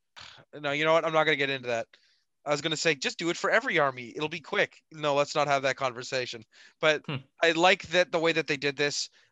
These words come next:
Speaker 1: Um, and the reason that I really like this is it's gonna make splitting up this very easy.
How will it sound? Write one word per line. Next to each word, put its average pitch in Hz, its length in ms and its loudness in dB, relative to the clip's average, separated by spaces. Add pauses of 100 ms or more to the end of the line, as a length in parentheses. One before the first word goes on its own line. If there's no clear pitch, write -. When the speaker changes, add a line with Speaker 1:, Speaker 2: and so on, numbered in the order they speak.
(140)
Speaker 1:
Um, 151 240 2
and 160 120 -2
the 151 80 0
reason 247 260 2
that 190 80 6
I 180 40 8
really 160 140 6
like 151 120 4
this 143 180 -6
is 143 60 -8
it's 127 80 -8
gonna 165 180 -2
make 151 140 0
splitting 147 440 0
up 131 160 0
this 131 180 -8
very 131 400 -2
easy. 107 380 -16